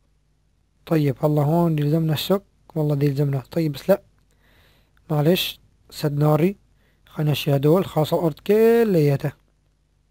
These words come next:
ممتاز، ممتاز.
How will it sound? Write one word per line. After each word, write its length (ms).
ممتاز، 600
ممتاز. 480